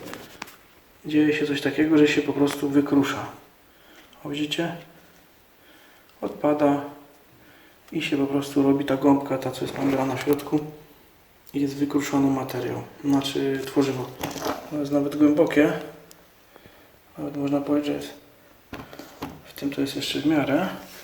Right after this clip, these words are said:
ale tutaj popatrzcie. O, co się dzieje. Tu już jest praktycznie, można powiedzieć, że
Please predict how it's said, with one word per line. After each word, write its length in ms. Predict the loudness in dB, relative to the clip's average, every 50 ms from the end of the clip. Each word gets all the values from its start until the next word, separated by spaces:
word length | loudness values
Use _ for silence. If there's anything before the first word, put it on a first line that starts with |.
| -18 -14 -10 -8
ale 180 | -6 -6 -6
tutaj 260 | -6 -6 -4 -4 -4 -4
popatrzcie. 560 | -6 -8 -8 -2 -2 0 0 0 0 -2 -2 -4 -6 -10 -12 -14 -16 -20 -20 -20 -20 -20 -20 -20 -4 -4 -4 -2 -2 -8 -12 -16 -20 -20 -20 -20 -8 -6
O, 140 | -6 -6 -6 -8 -12 -16 -20 -20 -20 -20 -20 -20 -20 -20 -20 -20 _ -20 -20 -20 -20 -20 -20 -20 -20 -20
co 160 | -18 -16 -14 -14
się 140 | -12 -12
dzieje. 320 | -12 -10 -8 -8 -8 -8 -10 -14 -20 -20 -20 -20 -20 -20 -20 -20 -20 -20 -20 -20 -20 -20 -20 -12
Tu 100 | -10 -8
już 100 | -6 -6
jest 120 | -8 -8
praktycznie, 600 | -8 -10 -10 -8 -6 -6 -6 -6 -6 -6 -6 -6 -8 -10 -14 -18 -20 -20 -20 -20 -20 -20 -20 -20 -20 -12 -8 -6 -4 -4 -4
można 280 | -6 -6 -4 -4 -4 -4
powiedzieć, 600 | -4 -6 -6 -6 -4 -4 -2 -2 -2 -2 -4 -2
że 180 | -2 -2 -2